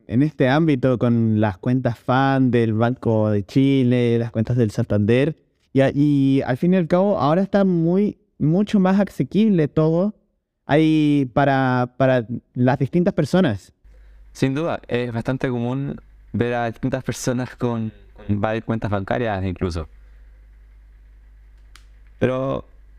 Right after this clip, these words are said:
Speaker 2: ¿qué, qué harán estas personas, Aranea? Cuéntame, para poder, no sé, elegir entre tanta oferta.
Speaker 1: Eso mismo vamos a ver hoy, porque cuando estás eligiendo una cuenta bancaria es importante considerar tus necesidades y objetivos,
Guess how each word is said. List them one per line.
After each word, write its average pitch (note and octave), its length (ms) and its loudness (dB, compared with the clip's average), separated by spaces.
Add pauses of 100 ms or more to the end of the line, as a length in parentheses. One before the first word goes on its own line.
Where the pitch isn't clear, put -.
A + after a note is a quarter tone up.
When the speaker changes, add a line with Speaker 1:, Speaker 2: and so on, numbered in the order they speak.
(220)
Speaker 2:
¿qué, F3 400 -4
qué F#3+ 120 -2
harán F#3 180 -6
estas D3+ 240 -6
personas, C3+ 340 -4
Aranea? G#2 320 -4
Cuéntame, F#2+ 540 -6 (240)
para G2+ 260 -2
poder, G2 840 -4 (800)
no F#2+ 140 -2
sé, G#2+ 260 -4
elegir G#2+ 460 -6 (920)
entre G2 200 -2
tanta G2 540 -4
oferta. G#2+ 400 -6 (320)
Speaker 1:
Eso G#3 320 0
mismo A3+ 400 2
vamos F#3+ 400 2
a E3 60 0
ver F3 140 2
hoy, C3 160 0
porque C#3+ 440 0
cuando D3 260 0
estás G3 280 0
eligiendo A#3+ 360 2
una A3+ 140 2
cuenta A3 240 2
bancaria F3 540 0
es G#3 80 0
importante G3+ 560 0
considerar D3+ 480 0
tus G3 120 0
necesidades D3+ 920 0
y C#3 80 2
objetivos, D#3+ 640 0